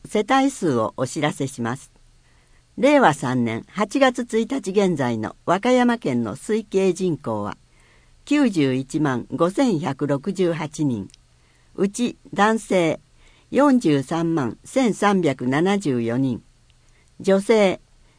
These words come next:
四十八万三千七百九十四人。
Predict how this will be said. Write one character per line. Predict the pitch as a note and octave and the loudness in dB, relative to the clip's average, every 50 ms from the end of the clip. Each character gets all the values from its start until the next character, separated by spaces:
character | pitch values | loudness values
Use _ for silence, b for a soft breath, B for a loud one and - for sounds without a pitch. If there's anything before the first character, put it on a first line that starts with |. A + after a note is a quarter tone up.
| _ _ _ - | _ _ _ 2
四 | - C4 C#4 C4+ B3+ A#3+ | 4 6 6 6 6 4
十 | F#3 D#3 D#3 D3 | 4 2 2 0
八 | B2 C#3 D3+ D#3 - E3 | 0 -4 -6 -6 -4 -4
万 | F3 E3 D3 A#2 - - | -2 0 -2 -2 -4 -8
三 | - - B3 B3+ C4 C4 B3 | -4 0 2 2 2 4 4
千 | G3+ B3 A#3+ F#3+ D#3+ | 4 4 6 4 2
七 | D3 C#3+ D3+ E3+ | 2 2 0 0
百 | F#3+ A#3+ D3+ - - C3 | 0 -2 -2 -4 -6 -8
九 | - - A3 A3 G3+ D#3+ | -6 -4 -2 0 2 0
十 | B2+ C3 B2 A2+ A2+ | 0 0 -2 -4 -2
四 | A2 A2 A#2 | -4 -4 -2
人。 | A#2+ C3+ C3 G#2+ - | -2 -2 -2 -4 -6